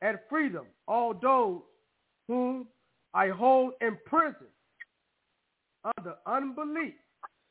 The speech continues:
and bound with fetters of their sins, and will conduct them to everlasting life."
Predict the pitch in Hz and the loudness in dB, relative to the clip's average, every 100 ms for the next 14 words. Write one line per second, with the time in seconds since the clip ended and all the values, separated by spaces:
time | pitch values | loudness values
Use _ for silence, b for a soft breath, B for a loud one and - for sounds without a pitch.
0 | _ _ _ - 160 135 233 254 254 233 | _ _ _ -18 -12 -2 2 2 2 -2
1 | 240 - 294 233 143 - _ _ _ _ | -6 2 2 2 -4 -18 _ _ _ _
2 | 175 170 165 226 262 262 320 320 226 135 | -12 -10 -4 -2 -2 -4 -2 -2 -2 -8
3 | - _ _ _ _ _ _ 156 185 214 | -16 _ _ _ _ _ _ -10 -4 -2
4 | 214 180 139 285 262 - 190 143 - _ | -2 -8 2 2 2 -6 -8 -8 -16 _
5 | _ _ _ _ 139 143 175 185 180 196 | _ _ _ _ -12 -8 -6 -6 -6 -6
6 | 196 190 208 196 143 | -6 -10 -12 -8 -8